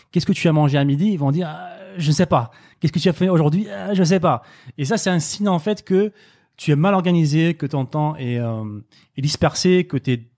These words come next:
que t'as plein de distractions autour de toi. Donc, euh, donc deux choses pour moi qui sont vraiment, euh, importantes, c'est ça. Euh, je sais pas, qu'est-ce que t'as d'autre, euh, toi, euh,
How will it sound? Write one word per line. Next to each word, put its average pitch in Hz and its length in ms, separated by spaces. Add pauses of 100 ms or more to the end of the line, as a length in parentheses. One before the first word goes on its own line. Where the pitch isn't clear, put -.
(120)
que - 60
t'as 127 120
plein 180 260
de 165 40
distractions 165 400
autour 165 140
de 151 100
toi. 170 400 (600)
Donc, 127 260
euh, 120 220 (320)
donc 120 120
deux 180 120
choses 180 180
pour 147 140
moi 147 240
qui - 100
sont 139 140
vraiment, 123 440
euh, 117 140 (120)
importantes, 127 340
c'est - 100
ça. - 240 (580)
Euh, 117 80
je 113 40
sais - 80
pas, - 60
qu'est-ce - 120
que 147 80
t'as 135 120
d'autre, 131 260
euh, 117 160
toi, 127 280
euh, 107 220